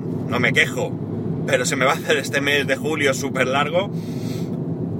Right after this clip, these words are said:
y todavía no ha empezado. Y como siempre, que, bueno, pues que tengáis un muy buen lunes, un muy, muy buen inicio de semana.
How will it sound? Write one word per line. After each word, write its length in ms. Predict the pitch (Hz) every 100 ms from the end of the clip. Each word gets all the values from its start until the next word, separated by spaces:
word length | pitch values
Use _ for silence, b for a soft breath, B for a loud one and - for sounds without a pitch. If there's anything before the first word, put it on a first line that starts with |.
| - - - - - -
y 120 | 123 123
todavía 320 | 123 131 143
no 80 | 143
ha 20 |
empezado. 580 | 131 123 139 147 185 - - B B B B - -
Y 400 | 175 175 165 151
como 220 | 147 147
siempre, 440 | 135 180 180 160 135
que, 480 | 139 127 127 120 117
bueno, 240 | 139 196
pues 140 | 175
que 80 | 143
tengáis 260 | 131 131 143
un 120 | 135
muy 120 | 123
buen 220 | 117 123
lunes, 420 | 165 247 254 247 175
un 120 | 143
muy, 200 | 139 131
muy 600 | 131 123 131 165 190 165
buen 560 | 127 143 170 135 - -
inicio 440 | 120 147 - 123
de 80 | 165
semana. 540 | - 117 151 151 151